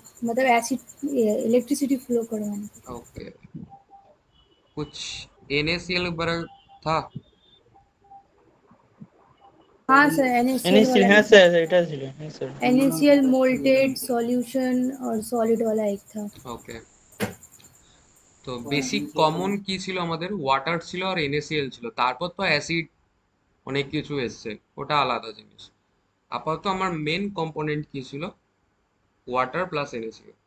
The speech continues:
Speaker 2: বেসিক্যালি ছিল। আচ্ছা, ওয়াটারের কেমিক্যাল ফর্মুলা এইচ টু ও। একে যদি আমি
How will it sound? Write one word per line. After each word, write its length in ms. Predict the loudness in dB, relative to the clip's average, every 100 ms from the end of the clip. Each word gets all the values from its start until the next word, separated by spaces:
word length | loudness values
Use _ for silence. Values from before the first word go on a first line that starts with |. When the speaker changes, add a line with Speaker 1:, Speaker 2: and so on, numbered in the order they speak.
| _ _ _ _ -12
Speaker 2:
বেসিক্যালি 420 | -10 -8 -8 -8
ছিল। 160 | -12 -18 _ _ _
আচ্ছা, 220 | -10 -8
ওয়াটারের 440 | -2 -2 0 -2 -2
কেমিক্যাল 340 | -2 -2 -4
ফর্মুলা 400 | -4 -4 -2 -4 -4
এইচ 340 | -8 -8 -12 -10
টু 140 | -10
ও। 60 | -10 _ _ _ _ _ _ _ -6
একে 240 | -4 -2
যদি 400 | -4 -4 -2 -2
আমি 400 | -2 -4 -6 -8